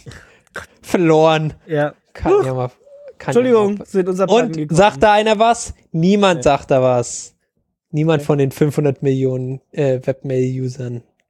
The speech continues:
Speaker 2: Naja, sie haben sie ja, also die haben sie verloren und alle anderen E-Mails haben sie ja direkt gleich zur N S A gegeben. Also wie gesagt, du könntest ja jetzt auch nochmal d-, da anrufen und fragen, ob sie die nicht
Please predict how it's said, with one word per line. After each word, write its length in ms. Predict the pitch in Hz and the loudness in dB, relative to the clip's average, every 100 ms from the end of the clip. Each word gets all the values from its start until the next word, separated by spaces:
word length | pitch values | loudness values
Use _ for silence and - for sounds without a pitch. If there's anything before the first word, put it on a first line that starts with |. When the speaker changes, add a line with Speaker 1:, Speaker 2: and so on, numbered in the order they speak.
| - - _ | -20 -20 _
Speaker 2:
Naja, 360 | 143 147 160 - | -4 2 2 0
sie 280 | 165 147 147 | -12 -6 -4
haben 160 | 156 175 | -4 -2
sie 80 | |
ja, 180 | 156 135 | 0 0
also 200 | - 143 139 | -2 -6 -2
die 160 | 190 | 0
haben 100 | 208 | 0
sie 80 | 180 | -4
verloren 480 | 147 127 135 202 208 | -6 -4 0 -2 -2
und 60 | |
alle 260 | 127 135 131 | -2 0 0
anderen 280 | 151 240 220 | -2 -4 -6
E-Mails 560 | 190 180 170 165 165 - | -8 -2 0 0 -2 -8
haben 160 | 156 | -8
sie 60 | 151 | -6
ja 80 | 143 | -4
direkt 340 | 143 127 143 | -4 -6 -6
gleich 200 | 156 143 | -6 -4
zur 120 | - | -6
N 80 | 131 | -8
S 120 | 139 139 | -10 -6
A 80 | 135 | -6
gegeben. 420 | 139 151 127 123 127 - - | -6 -8 -8 -8 -10 -20 -8
Also 260 | 151 156 156 | -2 0 -2
wie 60 | |
gesagt, 260 | 160 175 180 | 0 0 -2
du 40 | |
könntest 300 | 143 151 170 | -4 -2 0
ja 60 | 170 | 0
jetzt 160 | 151 156 | 0 -2
auch 80 | 147 | -4
nochmal 240 | 147 143 | -2 -2
d-, 140 | 135 127 139 123 | -4 -4 -4 2
da 240 | 123 143 | 2 2
anrufen 400 | 151 139 143 147 | 0 -6 -8 -8
und 120 | 123 117 | -12 -14
fragen, 420 | - 107 123 131 | -8 -6 -6 -10
ob 100 | 113 | -18
sie 140 | - | -20
die 160 | 123 113 | -20 -20
nicht 340 | 107 104 _ | -20 -20 _